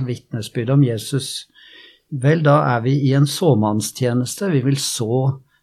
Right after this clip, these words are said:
de gode ordene, sånn som Wildenvey sa i sin tid, «Lykkelig den som i såtid sår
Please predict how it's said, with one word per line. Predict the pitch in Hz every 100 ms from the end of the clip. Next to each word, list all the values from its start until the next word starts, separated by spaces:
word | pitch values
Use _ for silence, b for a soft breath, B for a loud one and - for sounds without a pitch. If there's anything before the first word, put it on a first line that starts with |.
| _
de | 135
gode | 131 143 135 110 120 131 113 - _ _ _ _ _
ordene, | 120 131 165 202 196
sånn | - 151 131
som | 117 135 127 117 104 -
Wildenvey | 107 113 120 117 135 139 143
sa | 139 131
i | 131
sin | 135 127 127
tid, | 139 139
«Lykkelig | 139 139 - 110 135
den | 127 113
som | 110 139 123
i | 135
såtid | - 156 117 101 - 131 143 139
sår | - 123 147 165